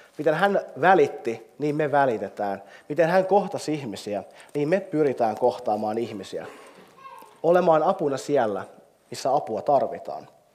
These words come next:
Ja tämä ei ollut pelkästään ulospäin, vaan Juan jatkoi sitten vielä kolmannella viikolla siitä, kuinka juurikin kristittyjen yhteys, siinä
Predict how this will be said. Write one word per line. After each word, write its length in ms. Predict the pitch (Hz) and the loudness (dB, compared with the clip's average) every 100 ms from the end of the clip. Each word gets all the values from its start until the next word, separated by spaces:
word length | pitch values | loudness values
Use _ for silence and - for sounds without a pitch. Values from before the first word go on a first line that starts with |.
| - - - - _ _ _ _ - | -20 -20 -20 -20 _ _ _ _ 0
Ja 360 | 139 135 - - - - _ | 4 6 4 -4 -14 -20 _
tämä 100 | - | 4
ei 60 | 160 | 4
ollut 160 | 160 160 | 4 4
pelkästään 720 | 202 185 156 - 139 120 - - - - - | 4 4 0 0 0 0 -2 -16 -20 -20 -4
ulospäin, 680 | 175 180 143 - 123 120 113 - | 2 2 2 0 0 0 -2 -4
vaan 180 | 135 143 | -2 2
Juan 180 | 165 | 2
jatkoi 300 | 143 156 - | 4 2 0
sitten 220 | 131 - 131 | -6 -2 0
vielä 120 | 127 | 2
kolmannella 540 | 165 165 151 131 123 | 4 6 6 6 4
viikolla 400 | 143 135 120 110 | 4 0 0 -2
siitä, 320 | - 143 131 | -2 -4 -4
kuinka 440 | 120 117 110 107 113 - - - - _ _ | -4 -6 -6 -4 -6 -6 -20 -20 -20 _ _
juurikin 380 | 175 185 180 175 | -2 -2 0 -2
kristittyjen 600 | 165 208 208 - 156 151 | 0 -2 -2 -8 -2 -2
yhteys, 800 | 147 214 - - 110 87 - - - _ _ _ _ _ _ _ _ | 0 -4 -6 -6 -2 -2 -4 -12 -18 _ _ _ _ _ _ _ _
siinä 540 | - 220 240 165 120 | -8 -2 2 2 2